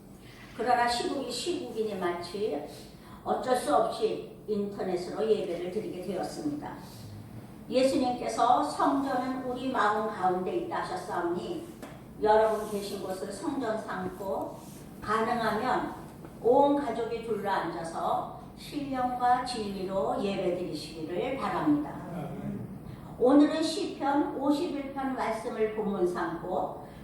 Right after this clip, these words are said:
Speaker 1: 참회라는 제목으로 말씀을 전하고자 합니다. 우리 매일 교회는 주일마다 참회의 기도를 드리는 교회입니다. 하나님께서는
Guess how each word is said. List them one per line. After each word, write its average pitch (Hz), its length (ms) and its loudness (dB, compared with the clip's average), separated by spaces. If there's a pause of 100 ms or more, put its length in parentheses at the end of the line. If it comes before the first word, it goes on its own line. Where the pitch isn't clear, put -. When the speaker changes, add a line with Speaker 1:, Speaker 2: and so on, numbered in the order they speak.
(140)
Speaker 1:
참회라는 294 800 4
제목으로 185 800 0
말씀을 349 600 -2
전하고자 339 520 -2
합니다. - 500 -6 (1120)
우리 269 280 6
매일 254 360 6
교회는 220 600 2
주일마다 190 960 0 (220)
참회의 320 840 4
기도를 240 400 0
드리는 190 400 2
교회입니다. 175 880 -2 (920)
하나님께서는 226 1080 2